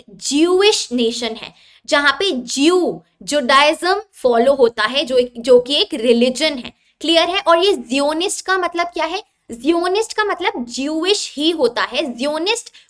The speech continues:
was the movement जिसकी वजह से इजराइल एक ज्यूइश ने-, नेशन बना। तो it's one and the same thing, Jewish Zionist nation। That is, Israel is placed in the contemporary global politics in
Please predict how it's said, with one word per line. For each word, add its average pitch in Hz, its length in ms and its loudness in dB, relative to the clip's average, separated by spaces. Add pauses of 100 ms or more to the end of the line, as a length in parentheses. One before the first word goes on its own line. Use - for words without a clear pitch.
was 311 140 4
the 415 200 2 (160)
movement 359 480 0 (200)
जिसकी 392 380 2
वजह 311 260 2
से 254 140 0
इजराइल 277 680 -2 (320)
एक 370 240 -4
ज्यूइश 320 680 0
ने-, 247 260 -4
नेशन 247 520 0
बना। 208 420 -4 (220)
तो 339 60 -4
it's 370 300 -6
one 277 220 2
and 285 220 -4
the - 240 0
same 240 200 -2
thing, 190 380 -8
Jewish 330 600 -2
Zionist 254 500 0
nation। 226 480 -2 (440)
That 277 340 4
is, 392 140 -2 (120)
Israel 302 720 0
is 294 100 -2 (240)
placed 349 440 0
in 269 160 -6
the 262 80 0 (120)
contemporary 320 840 2
global 247 300 6
politics 240 640 -2
in 233 160 -2